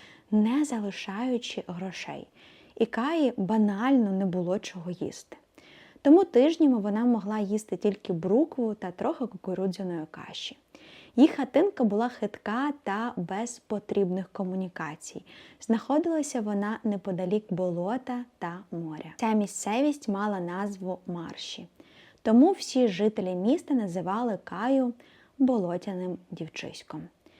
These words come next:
Чому вони ніяк не допомогли дівчинці, яка в стільки років жила сама? Тому що їм банально було просто не до цього. Весь їх час йшов на те, щоб навигадувати про Каю,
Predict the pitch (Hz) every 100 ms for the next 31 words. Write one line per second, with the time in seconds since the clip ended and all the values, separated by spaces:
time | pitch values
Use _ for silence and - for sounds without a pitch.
0 | - - - - 254 254 392 285 269 254
1 | 214 247 294 233 214 240 262 233 220 202
2 | 214 180 196 285 - 302 285 196 185 214
3 | 208 - - - 247 247 240 196 180 190
4 | 349 - 262 - _ 190 190 185 202 -
5 | 180 160 160 _ _ - - _ _ _
6 | 330 480 - 330 294 233 196 226 226 359
7 | 381 262 202 175 247 370 - - 330 -
8 | 196 190 180 180 - - - - _ -
9 | 254 262 - 220 214 - - 233 359 233
10 | 208 - 220 202 185 - 196 311 - -
11 | - _ - 311 302 - 214 254 277 320
12 | 220 247 233 185 185 175 - 170 185 180
13 | - 202 285 330 196